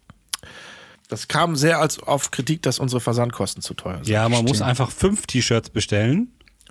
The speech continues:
Speaker 3: Dann
Speaker 2: oder
Speaker 3: <laughs>
Speaker 2: sechs, dann zahlt jeder, jeder aus dem
Speaker 1: Stimmt.
Speaker 2: Kegelclub nur ein Euro Versandkosten. Das ist doch dann
Speaker 1: Das ist
Speaker 2: wieder
Speaker 1: eine
Speaker 2: okay.
Speaker 1: sehr gute Idee. Einfach mehr bestellen, dann
Speaker 3: Ja.
Speaker 1: ist es auch nicht so teuer.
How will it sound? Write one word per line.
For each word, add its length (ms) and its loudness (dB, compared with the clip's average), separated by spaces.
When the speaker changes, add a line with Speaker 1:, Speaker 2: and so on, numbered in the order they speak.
Speaker 3:
Dann 300 2
Speaker 2:
oder 80 4
Speaker 3:
<laughs> 100 4
Speaker 2:
sechs, 480 4
dann 140 4
zahlt 300 2
jeder, 300 4
jeder 300 4
aus 160 4
dem 80 6
Speaker 1:
Stimmt. 100 2
Speaker 2:
Kegelclub 420 4
nur 220 2
ein 160 4
Euro 260 2
Versandkosten. 720 0
Das 80 0
ist 60 -2
doch 60 0
dann 120 4
Speaker 1:
Das 80 4
ist 60 4
Speaker 2:
wieder 80 4
Speaker 1:
eine 120 6
Speaker 2:
okay. 80 4
Speaker 1:
sehr 180 6
gute 220 4
Idee. 460 4
Einfach 240 4
mehr 220 6
bestellen, 560 4
dann 80 2
Speaker 3:
Ja. 80 4
Speaker 1:
ist 80 6
es 100 0
auch 120 2
nicht 160 2
so 100 4
teuer. 360 0